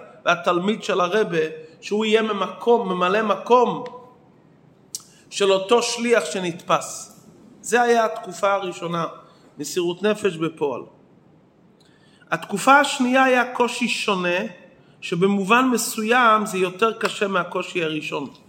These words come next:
שהיה צריך להתמודד עם טענות של אחים שלו, יהודים יראים ושלמים, למה דווקא ככה ולמה דווקא לא אחרת,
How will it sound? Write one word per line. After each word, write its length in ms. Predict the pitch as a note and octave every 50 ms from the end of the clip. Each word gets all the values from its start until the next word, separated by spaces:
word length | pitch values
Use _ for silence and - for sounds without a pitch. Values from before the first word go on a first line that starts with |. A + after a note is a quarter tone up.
| _ - - - -
שהיה 260 | - F3+ F#3 G#3 A#3
צריך 340 | A3+ - B3+ A#3 A3+ - -
להתמודד 640 | A#3 F#3+ - - G3 G3 G3 F3+ F3+ A3+ A3 G3+
עם 140 | G#3+ G3+ F#3+
טענות 580 | - - - G3 G3 F3+ F#3 F#3+ G#3 G#3+ G#3 -
של 180 | - F#3+ F3
אחים 360 | E3+ E3+ - - A3+ A#3 A#3 G#3+
שלו, 360 | - - C#3+ B2 F2+ - - - _ _ _ _ _ D3
יהודים 400 | D#3+ E3+ F3 E3 G#3 A3+ A3 G#3+
יראים 400 | G3+ F#3+ F#3 F#3+ F#3+ G#3 G#3 G3+
ושלמים, 640 | F#3+ - - - F#3 F#3 F#3+ G3 F#3+ E3 C3+ - - - - - _ _ _
למה 260 | - D3 D#3 D#3 D#3
דווקא 380 | D3 D#3 D#3 D3+ - - - D#3+ D#3+ -
ככה 400 | G3+ G3 F#3+ G3 F#3+ F#3+ F#3+ F#3+ F#3+
ולמה 280 | F#3 D#3 D3 D3+ D#3 D3+
דווקא 300 | D3+ D#3 D3+ D3+ - D#3
לא 240 | D#3+ E3 E3 E3+ E3+
אחרת, 500 | E3+ - G3+ G#3+ G3+ F#3+ F#3+ F#3 F#3